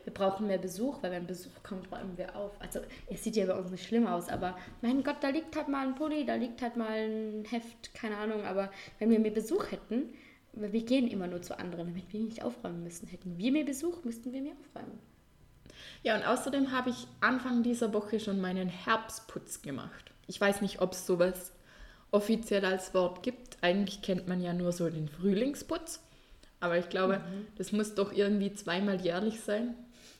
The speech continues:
Speaker 2: Ich bin sehr, sehr sparsam beim Putzen. Also ich habe da auch keine Lust zu. Und dann
Speaker 1: Mhm.
Speaker 2: meine Fenster waren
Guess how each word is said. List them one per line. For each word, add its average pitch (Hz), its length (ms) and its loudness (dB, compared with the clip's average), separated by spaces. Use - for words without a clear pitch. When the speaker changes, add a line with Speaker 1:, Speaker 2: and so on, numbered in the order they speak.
Speaker 2:
Ich - 80 -20
bin 226 220 8
sehr, 202 340 4
sehr 196 180 8
sparsam 196 580 4
beim 180 240 0
Putzen. 202 540 0
Also 165 260 -2
ich - 80 -4
habe 196 180 8
da 180 120 8
auch 185 100 -4
keine 202 280 6
Lust 320 440 2
zu. 294 140 8
Und 233 640 8
dann 202 280 6
Speaker 1:
Mhm. 214 320 -4
Speaker 2:
meine 196 260 4
Fenster 208 460 4
waren 180 420 4